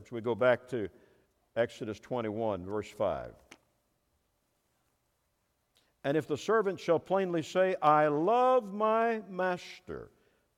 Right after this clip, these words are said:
my wife, and my children, I will not go out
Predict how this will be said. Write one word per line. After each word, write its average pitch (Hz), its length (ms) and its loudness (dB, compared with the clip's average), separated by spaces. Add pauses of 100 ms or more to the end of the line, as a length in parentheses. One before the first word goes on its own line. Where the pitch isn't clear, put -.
my 101 220 0
wife, 139 500 2 (180)
and 123 180 -4
my 127 180 2
children, 82 560 -6 (380)
I 156 460 4 (160)
will 127 200 -2
not 135 720 0
go 135 200 -4
out 113 420 2